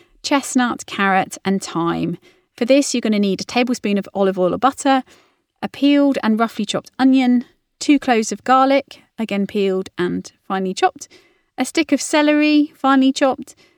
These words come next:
two hundred grams of vac pac chestnuts, roughly chopped. That's what's in the book, but it might work with tinned chestnuts.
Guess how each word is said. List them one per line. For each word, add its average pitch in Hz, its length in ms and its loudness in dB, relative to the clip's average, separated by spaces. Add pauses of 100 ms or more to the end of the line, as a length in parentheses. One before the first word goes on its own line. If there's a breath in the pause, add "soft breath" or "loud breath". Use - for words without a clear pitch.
(180 soft breath)
two 302 220 2
hundred 269 280 2
grams 226 440 0
of 202 300 0
vac - 260 -2
pac - 240 -4
chestnuts, 285 640 -2
roughly 254 300 -2
chopped. - 380 -2
That's - 240 -6
what's - 180 -10
in 226 100 2
the 220 80 0
book, 233 340 -2
but 208 180 -2
it 196 120 -4
might 240 220 2
work 190 260 0
with 202 100 -8
tinned 214 260 0
chestnuts. - 480 -4